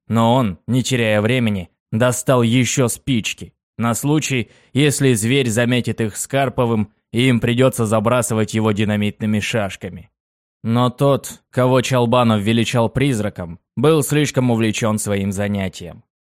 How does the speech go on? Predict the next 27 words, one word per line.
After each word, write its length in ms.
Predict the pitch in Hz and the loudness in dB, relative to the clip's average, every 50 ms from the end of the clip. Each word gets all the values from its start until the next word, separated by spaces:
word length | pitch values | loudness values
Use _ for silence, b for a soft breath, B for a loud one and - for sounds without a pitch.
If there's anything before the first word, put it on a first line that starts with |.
| _ _ b b | _ _ b b
Он 180 | b 151 165 170 | b 2 4 4
уже 220 | 160 147 131 156 | 4 4 4 2
вскрыл 360 | 127 - - - 151 147 139 127 | 0 0 -2 0 2 2 2 2
пещеру, 760 | - - 131 127 - - - 143 143 143 120 95 80 - _ _ _ - | 0 0 -2 0 -2 -2 -2 0 0 0 0 -2 -6 -12 _ _ _ -10
заглянул 540 | 107 104 120 117 123 127 127 127 127 120 113 | -4 -2 0 0 2 2 2 2 2 2 0
туда 500 | - - 110 98 113 120 127 120 107 b b b b b b | -2 -4 -4 0 0 0 0 0 -2 b b b b b b
и 160 | 127 135 135 | 2 2 2
запустил 680 | 117 131 127 - - 127 120 - - - 156 147 123 113 | 2 2 0 0 0 -2 -2 -2 -2 0 2 2 2 2
косматую 680 | - 120 113 104 - 123 120 113 - - 113 110 110 | 2 0 -2 0 0 -2 -2 -2 0 0 0 2 2
лапу 500 | 107 113 127 127 - - 101 90 78 - _ _ | 2 2 2 0 0 -2 -6 -8 -10 -12 _ _
почти 400 | - 117 113 95 - - 117 110 | -2 -2 -2 -2 -4 -4 -4 -6
по 160 | - - 110 | -2 -4 -4
плечо. 560 | 90 113 110 113 104 - - 113 98 87 80 _ _ _ _ _ _ _ _ _ _ _ - | -2 -2 -2 -2 -2 -4 -6 -6 -6 -8 -10 _ _ _ _ _ _ _ _ _ _ _ -16
С 120 | - - | -12 -6
торжествующим 920 | - 123 120 113 104 127 113 - - 117 120 117 113 107 - - 110 110 | -4 -2 -2 0 -2 -2 -2 -2 -2 0 2 2 2 0 0 0 0 0
рёвом 520 | 110 110 117 127 127 117 104 92 90 80 - _ _ _ _ _ _ | 2 2 2 2 2 2 0 -2 -6 -8 -14 _ _ _ _ _ _
первым 400 | - 131 131 123 117 113 110 110 | 0 0 2 2 2 0 0 0
звуком, 480 | 104 104 120 135 143 - - 98 90 85 b b b b b | 0 0 0 0 0 0 -2 -6 -8 -10 b b b b b
который 340 | - 120 117 127 120 117 | -2 -2 0 2 2 2
он 240 | 113 107 110 110 113 | 2 2 2 2 2
издал 340 | 113 107 98 101 120 117 110 | 2 0 2 2 2 2 2
с 80 | - - | 0 0
момента 440 | 117 113 113 117 120 110 - 117 | 0 0 0 0 0 -2 -2 -4
своего 400 | 104 - 113 110 110 110 107 107 | -6 -4 -2 -2 0 0 0 -2
появления 640 | - - 110 110 110 107 107 110 101 101 107 107 107 | -2 -2 0 0 0 0 0 -2 0 0 0 0 0
в 60 | 104 | 0
лагере. 480 | 107 110 107 101 92 95 92 87 80 - | 0 0 -2 -2 -2 -6 -8 -8 -10 -16